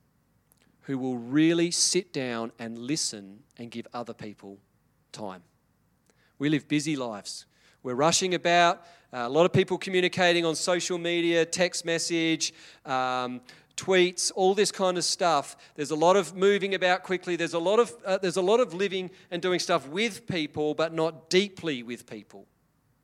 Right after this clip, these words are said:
And I think one of the things we need to do is actually go deep with people, being willing to be the people who will listen, the people who will care, the people that will share at that deeper level. So the first word is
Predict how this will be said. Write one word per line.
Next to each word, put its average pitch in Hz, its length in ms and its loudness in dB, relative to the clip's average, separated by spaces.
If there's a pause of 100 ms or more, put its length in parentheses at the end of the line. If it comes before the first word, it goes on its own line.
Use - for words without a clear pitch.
(540)
And 135 100 -6
I 180 100 2
think 175 200 -4
one 147 100 -6
of 135 60 -8
the 117 120 -16
things 131 220 -14
we 127 140 -12
need 120 100 -16
to 117 100 -20
do 113 200 -20
is 110 100 -18
actually 113 320 -16
go 113 160 -10
deep 117 300 -10
with - 180 -18
people, 101 420 -20
being 117 200 -16
willing 120 300 -12
to 117 120 -16
be 120 160 -8
the - 120 -12
people 147 480 -10
who 123 120 -8
will 113 160 -8
listen, 104 380 -10 (460)
the 120 100 -16
people 156 380 -8
who 139 160 -4
will 123 160 -6
care, 98 460 -16
the 123 100 -16
people 165 440 -10
that 147 160 -10
will 135 100 -12
share 151 400 -2
at 139 100 -6
that 120 220 -12
deeper 120 240 -12
level. 98 320 -18 (1200)
So - 200 -2
the 127 80 -4
first 190 320 4
word 190 160 6
is 165 380 2